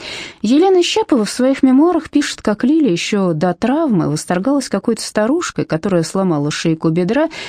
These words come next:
и выбросилась из-за этого в окно. Она, типичное дитя декаданса, находила в суициде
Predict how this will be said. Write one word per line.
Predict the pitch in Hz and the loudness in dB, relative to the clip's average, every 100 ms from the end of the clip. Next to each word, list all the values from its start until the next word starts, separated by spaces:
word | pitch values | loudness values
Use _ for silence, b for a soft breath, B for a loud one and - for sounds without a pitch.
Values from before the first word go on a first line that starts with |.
| B B | B B
и | 233 | 2
выбросилась | 269 254 247 240 220 - | 4 2 2 0 0 -2
из-за | 202 190 | -2 0
этого | 220 - 190 | -2 -2 -2
в | 180 | 0
окно. | 190 - 139 - _ _ _ - | -2 0 -2 -2 _ _ _ -4
Она, | 196 277 453 | 0 2 0
типичное | - 339 349 - 277 220 | -2 0 0 2 2 2
дитя | 214 - | 0 0
декаданса, | 254 226 233 214 311 381 - 147 | 0 0 0 0 0 -2 -4 -2
находила | 151 160 175 180 311 285 | 0 0 0 0 0 0
в | |
суициде | - 196 170 240 285 208 170 | 0 -2 0 0 0 0 -4